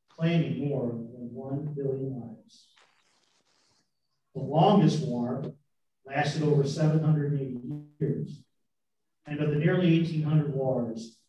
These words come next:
a hundred twenty-three wars have been religious or holy wars. Some really interesting statistics. But talking of peace,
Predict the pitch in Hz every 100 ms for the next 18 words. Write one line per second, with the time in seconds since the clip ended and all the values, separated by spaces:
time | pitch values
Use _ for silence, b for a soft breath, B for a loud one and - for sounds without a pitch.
0 | _ - 160 165 160 147 156 165 156 -
1 | 170 160 120 120 120 117 - - _ _
2 | - 143 143 127 135 156 160 170 - -
3 | - - _ _ 131 127 127 123 123 -
4 | _ 160 160 131 - - - - _ _
5 | _ _ _ _ _ _ _ _ _ _
6 | _ _ 143 151 151 151 - 147 - -
7 | 135 120 117 - - - _ _ _ _
8 | _ _ _ _ _ _ _ _ _ _
9 | _ _ _ 156 160 185 196 190 165 156
10 | 151 - - - - - _